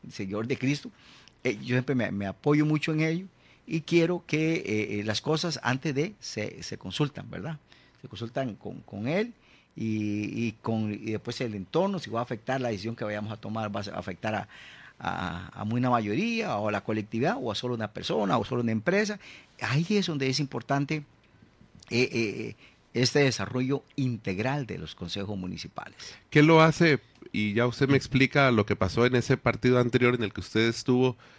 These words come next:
Speaker 2: ¿Qué lo hace a usted, digamos, buscar otra trinchera y precisamente quedarse en el partido Unidos Podemos?
Speaker 1: Cuando terminó mi periodo como regidor, terminó mi participación en el partido, ¿verdad? Aquí hay algo importante.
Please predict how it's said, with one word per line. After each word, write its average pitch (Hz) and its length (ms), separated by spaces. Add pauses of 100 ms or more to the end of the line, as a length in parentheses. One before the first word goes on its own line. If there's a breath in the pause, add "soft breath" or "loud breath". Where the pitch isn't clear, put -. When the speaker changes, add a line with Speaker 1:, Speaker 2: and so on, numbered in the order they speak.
(120)
Speaker 2:
¿Qué 127 140
lo 143 160
hace 143 160
a 147 60
usted, 135 260
digamos, 131 360
buscar 139 400
otra 127 220
trinchera 117 580 (280)
y 110 80
precisamente 127 840 (300 soft breath)
quedarse 110 680 (360 soft breath)
en 107 160
el 98 80
partido 107 960
Unidos 110 460
Podemos? 90 680 (300)
Speaker 1:
Cuando 139 680
terminó 135 500
mi 220 140
periodo 175 480
como 131 540
regidor, 120 420
terminó 110 460
mi 131 100
participación 139 840 (380 soft breath)
en 101 120
el 101 100
partido, 165 440 (140)
¿verdad? 135 300 (500 soft breath)
Aquí 247 420
hay 233 140
algo 233 220
importante. 131 640